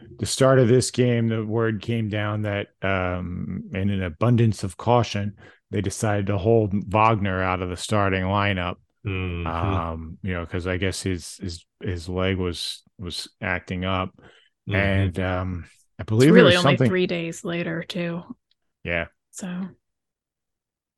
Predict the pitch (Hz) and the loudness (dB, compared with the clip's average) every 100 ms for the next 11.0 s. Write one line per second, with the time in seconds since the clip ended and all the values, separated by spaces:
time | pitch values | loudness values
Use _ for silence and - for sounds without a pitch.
0 | - 117 110 - 165 - 147 127 131 123 | -2 2 2 4 4 6 4 6 6 6
1 | 123 107 101 - - 113 117 101 - 87 | 4 2 0 -4 -2 4 4 4 0 -10
2 | 82 95 98 85 87 92 90 - 104 98 | -8 -4 0 0 -2 -2 -4 0 0 2
3 | - 98 92 87 87 90 - 104 - 107 | 0 0 0 0 -2 -4 -2 -2 2 2
4 | - - 95 92 87 - - _ - 98 | 2 2 2 2 -2 -8 -20 _ -2 -2
5 | - _ _ 101 87 80 87 104 101 87 | -2 _ _ 0 2 2 0 0 0 0
6 | 92 82 - - _ 113 98 - 87 - | -2 -4 -6 -12 _ -4 -4 -2 -6 -8
7 | 185 - 151 117 104 98 82 73 - - | -14 -16 -6 2 4 4 2 -2 -6 -4
8 | 90 85 82 85 - 101 - 95 87 82 | -2 0 0 0 0 0 0 0 -2 -2
9 | - 87 87 87 87 95 92 92 85 87 | 2 2 2 0 0 -2 -2 -4 -2 -4
10 | 80 82 80 85 87 87 90 87 80 76 | -2 -2 0 -2 -2 -2 0 -2 -4 -6